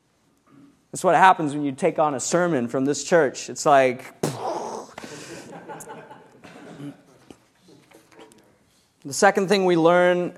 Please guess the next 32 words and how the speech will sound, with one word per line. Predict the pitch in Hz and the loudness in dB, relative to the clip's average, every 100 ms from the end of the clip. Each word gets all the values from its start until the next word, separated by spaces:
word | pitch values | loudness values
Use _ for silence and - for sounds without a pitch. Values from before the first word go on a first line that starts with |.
| - | -8
um, | 143 139 139 135 131 | -2 0 0 -2 -4
is | 143 143 | -4 2
that | 147 - | 0 2
following | 170 170 170 160 151 147 143 | 2 4 4 2 2 0 0
Jesus | 165 170 143 147 127 | 2 2 2 -2 0
will | 139 135 | 0 0
cost | - 156 147 - | 4 4 4 0
you | 139 | -2
your | 131 123 | 0 -2
ties | 123 143 131 127 | 0 0 0 -2
to | 131 | -8
your | 120 | -8
family | 127 127 127 | -6 -6 -6
or | 110 | -8
social | 110 120 117 120 | -6 -6 -6 -4
obligations. | 110 110 110 107 107 - 113 127 - | -2 -2 -6 -8 -10 -10 -14 -14 -16
And | - 110 110 113 _ _ _ _ - | -14 -12 -12 -14 _ _ _ _ -8
this | 147 | -8
is | 143 | 0
actually | 156 151 - 131 | 2 0 -2 -4
deeply | 139 131 135 | -4 -4 -8
personal | - 160 156 151 127 | -4 -6 -4 -6 -6
for | - 123 | -6 -8
me | 120 117 | -6 -6
because, | 120 113 127 120 117 120 - - | -8 -8 -4 -2 -2 -6 -14 -18
uh, | - 120 | -14 -10
the | 123 | -12
call | - 139 139 | -6 -4 -4
to | 127 | -4
follow | 131 123 | -4 -4
Jesus | 117 131 127 117 | -4 -8 -8 -10
did | 110 131 123 127 | -10 -8 -8 -12